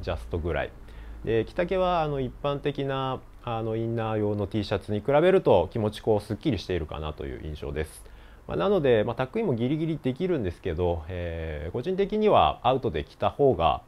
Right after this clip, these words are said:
えー、バランスは良いのかなという、そんな印象の形です。はい。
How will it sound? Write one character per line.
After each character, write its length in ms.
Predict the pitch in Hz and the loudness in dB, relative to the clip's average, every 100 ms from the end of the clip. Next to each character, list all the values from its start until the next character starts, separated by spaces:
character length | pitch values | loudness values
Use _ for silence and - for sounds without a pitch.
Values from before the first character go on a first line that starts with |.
| - | -10
え 420 | 80 73 73 76 73 | -8 -6 -4 -6 -4
ー、 40 | |
バ 80 | 90 | -2
ラ 100 | 95 | -2
ン 60 | |
ス 160 | 95 95 | -4 -2
は 220 | 85 80 - | 0 -2 -2
良 100 | 98 | -2
い 60 | 82 | -2
の 80 | 65 | -4
か 160 | 82 | -2
な 100 | 127 | -2
と 140 | 120 92 | 0 0
い 180 | 82 | 0
う、 160 | 69 - | -4 -8
そ 160 | - 95 | -6 -6
ん 120 | 87 | -2
な 180 | 82 - | -2 -2
印 180 | 90 76 | -6 -6
象 200 | 87 71 | -6 -4
の 220 | 71 62 - | -6 -8 -10
形 400 | - 71 - 67 | -8 -8 -10 -8
で 100 | 71 | -8
す。 320 | - - - - - - - - | -8 -20 -20 -20 -20 -20 -20 -14
は 60 | |
い。 80 | 60 | -12